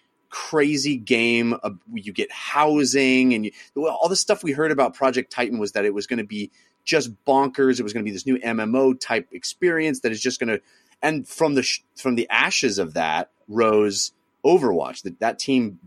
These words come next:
destroyed that project. They took a lot of the art and assets and built Overwatch instead.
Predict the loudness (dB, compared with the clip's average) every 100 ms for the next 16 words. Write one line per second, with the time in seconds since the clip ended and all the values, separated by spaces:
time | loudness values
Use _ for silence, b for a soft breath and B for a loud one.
0 | _ _ -10 -2 0 2 0 2 0 2
1 | -2 -4 _ _ -10 -4 -2 0 0 -2
2 | -2 0 0 -2 -4 -4 -4 -6 -8 -12
3 | -10 -4 -2 0 -2 0 0 -2 -4 -10
4 | 0 2 2